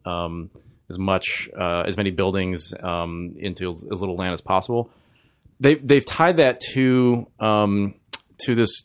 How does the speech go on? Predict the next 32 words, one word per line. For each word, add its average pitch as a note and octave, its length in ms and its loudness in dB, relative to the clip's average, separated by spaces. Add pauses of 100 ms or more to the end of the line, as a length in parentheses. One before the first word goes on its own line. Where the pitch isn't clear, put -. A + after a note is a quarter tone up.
(140)
to A2 220 6
a G2 240 4
single D3+ 320 4
resource A#2+ 320 4
type G2+ 240 2
across - 400 0
each F#2+ 160 -6
biome. F#2+ 400 2
Each - 120 -6
biome G2 200 0
has F2+ 100 -4
its F2 140 -8
own, F#2 380 -2
like, F2+ 280 -4
I G2+ 60 -12
think G2+ 160 -4
in G2 100 -2
Ar-, - 180 -6
the G2 120 -2
Arctic, F#2 260 -4
it's, F#2+ 140 -6
like, F#2 100 -6
petroleum. G2 800 -2 (560)
Um, G#2 500 2
you C3 200 2
only F3 280 6
get D#3 140 4
petroleum, A2 640 2
though, F#2 480 2
by G#2 380 4
either, G#2+ 520 4
like, G2 280 0